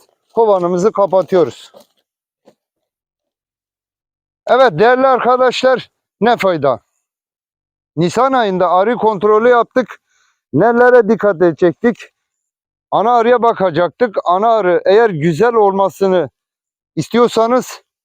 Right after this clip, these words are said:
nasıl anlarsınız ana arı iyi olduğunu, güzel olduğunu, iyi yumurta attığını değerli arkadaşlar? Yumurta düzenine bakıyoruz.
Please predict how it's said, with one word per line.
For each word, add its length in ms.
nasıl 320
anlarsınız 800
ana 280
arı 160
iyi 320
olduğunu, 640
güzel 380
olduğunu, 460
iyi 240
yumurta 480
attığını 440
değerli 240
arkadaşlar? 640
Yumurta 580
düzenine 500
bakıyoruz. 680